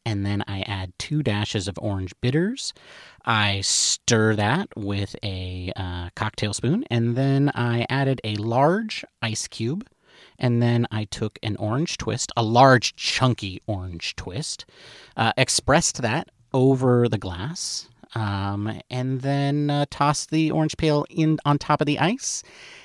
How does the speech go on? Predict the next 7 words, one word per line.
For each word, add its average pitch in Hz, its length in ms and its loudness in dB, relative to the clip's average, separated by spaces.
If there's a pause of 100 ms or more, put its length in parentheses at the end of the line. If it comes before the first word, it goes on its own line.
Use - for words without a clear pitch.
(140)
and 170 360 6
there 151 260 4
you 156 160 4
have 180 240 -2
it, - 240 -8
the 139 300 -2 (200)
orange 190 680 2